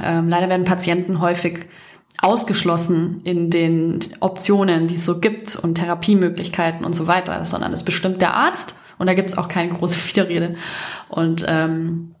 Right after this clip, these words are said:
ich musste auch sehr dafür kämpfen, dass ich auf die Transplantationsliste komme, weil ich leider Ärzte hatte, die, äh, der Meinung waren, pff, ich hätte eh keine Chance.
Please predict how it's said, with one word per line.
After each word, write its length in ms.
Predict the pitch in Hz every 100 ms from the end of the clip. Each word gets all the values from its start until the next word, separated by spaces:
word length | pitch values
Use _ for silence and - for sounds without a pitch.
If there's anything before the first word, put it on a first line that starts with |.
| _ _ _ - - _ -
ich 120 | 202
musste 280 | 226 226 220
auch 80 | 170
sehr 180 | 202
dafür 200 | 202 202
kämpfen, 360 | 185 196 208 185
dass 120 | 185
ich 100 | 180
auf 80 | 165
die 80 | 175
Transplantationsliste 960 | 180 170 175 170 170 175 170 180 175 165
komme, 420 | - 180 208 226 202
weil 100 | 165
ich 100 | 175
leider 200 | 175 -
Ärzte 340 | 175 - 165
hatte, 380 | 175 175 214 220 220 - - - -
die, 320 | 185 185 185
äh, 540 | - 180 180 175 180
der 100 | -
Meinung 380 | 180 175 180 180
waren, 580 | 165 170 175 175 175 170 -
pff, 180 | - 180
ich 120 | -
hätte 140 | 185
eh 160 | 180 208
keine 220 | 175 160
Chance. 400 | - 87 - -